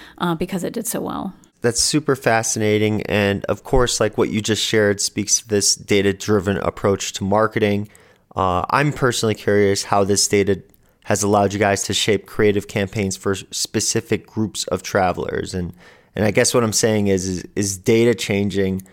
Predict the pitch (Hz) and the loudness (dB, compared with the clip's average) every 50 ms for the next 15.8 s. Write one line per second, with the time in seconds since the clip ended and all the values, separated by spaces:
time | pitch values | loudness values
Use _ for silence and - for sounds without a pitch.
0 | - - _ _ _ _ - 107 107 - - - - 113 107 107 107 104 110 107 | -20 -20 _ _ _ _ -4 -4 -4 -4 -4 -2 0 0 2 2 2 0 2 2
1 | 101 98 98 95 - - 104 95 90 92 92 92 92 90 85 - - 98 92 92 | 2 0 0 -2 -2 -2 -2 0 2 2 2 2 2 0 -2 -4 -2 -2 -2 -2
2 | 92 - - - 107 92 90 - 107 92 90 90 85 80 85 - - _ _ _ | -2 -4 -6 -4 -4 -4 -4 -4 -4 -4 -4 -4 -4 -6 -8 -8 -10 _ _ _
3 | _ _ _ - 87 104 101 87 95 92 87 87 87 85 95 85 80 82 82 - | _ _ _ -2 0 0 0 2 2 2 4 2 2 0 0 0 0 0 -2 -4
4 | 90 98 95 101 113 113 107 87 - 90 87 85 87 98 104 - - 123 123 123 | -6 -6 -4 0 0 2 0 0 -2 -4 -6 -4 -4 -6 -4 -2 -2 -2 -2 -2
5 | - - - - _ _ _ _ _ _ - 190 196 190 185 180 170 165 180 190 | -4 -10 -16 -18 _ _ _ _ _ _ -4 -2 -2 -2 -2 -4 -4 -6 -8 -8
6 | - _ _ _ _ _ - - 226 220 262 262 262 - 285 269 254 247 254 254 | -12 _ _ _ _ _ -2 0 0 2 2 0 2 4 4 4 6 6 4 4
7 | 277 262 285 277 262 247 - - - _ _ _ _ _ _ _ _ _ _ _ | 4 4 4 4 4 4 2 -2 -8 _ _ _ _ _ _ _ _ _ _ _
8 | - - - 220 208 202 196 185 180 - - - 190 190 185 - - - 208 202 | -2 0 2 4 4 4 4 2 0 0 0 0 0 -2 -2 -4 -2 0 0 2
9 | 226 247 240 254 240 220 214 208 202 208 175 208 202 196 185 185 185 - 208 196 | 4 4 4 4 4 4 4 2 0 0 2 2 2 2 2 0 0 -2 -2 0
10 | 202 208 190 185 - - _ _ - 165 170 175 165 156 180 175 170 - - - | 0 0 -2 -2 -4 -8 _ _ -2 -2 0 0 -2 -4 -4 -6 -6 -8 -8 -6
11 | 196 - 190 - 190 196 175 190 - - - - 180 175 - - 180 170 165 - | -8 -8 -6 -6 -6 -6 -6 -8 -12 -8 -4 -4 -4 -2 -4 -6 -6 -6 -6 -4
12 | 170 165 - 185 185 180 170 170 170 185 - - - - _ - 233 214 - 285 | -4 -2 -2 -2 -2 -4 -4 -4 -6 -6 -6 -6 -8 -8 _ -4 -4 -2 0 0
13 | 302 311 302 262 - - - 208 202 196 202 202 202 214 196 196 185 175 - - | 2 2 2 0 0 -2 -2 0 2 2 2 4 2 2 2 2 2 0 0 0
14 | 185 175 180 180 175 - - - 208 170 - 190 190 185 185 185 180 - - 196 | 0 0 0 -2 -4 -4 -4 -4 -4 -4 -4 -4 -4 -2 -4 -4 -4 -2 0 2
15 | 202 202 190 190 202 196 190 196 196 190 190 196 190 185 - | 4 4 4 4 2 2 2 2 2 2 2 0 0 -2 -6